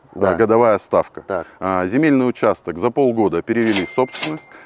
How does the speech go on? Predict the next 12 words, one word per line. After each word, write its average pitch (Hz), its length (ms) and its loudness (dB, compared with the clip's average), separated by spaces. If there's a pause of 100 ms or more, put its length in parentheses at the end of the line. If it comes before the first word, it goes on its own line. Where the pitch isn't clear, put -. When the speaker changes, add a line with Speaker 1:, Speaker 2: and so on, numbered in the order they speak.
Speaker 2:
то 113 100 2
есть 98 140 0
от 90 120 -8
ста 110 160 0
семидесяти 104 480 -6
сэкономили, 98 600 -4
ещё 101 300 -2
половину 92 500 0
только 90 300 -4
заплатили. 87 640 -6 (100)
Построен 101 560 0
дом. 170 260 0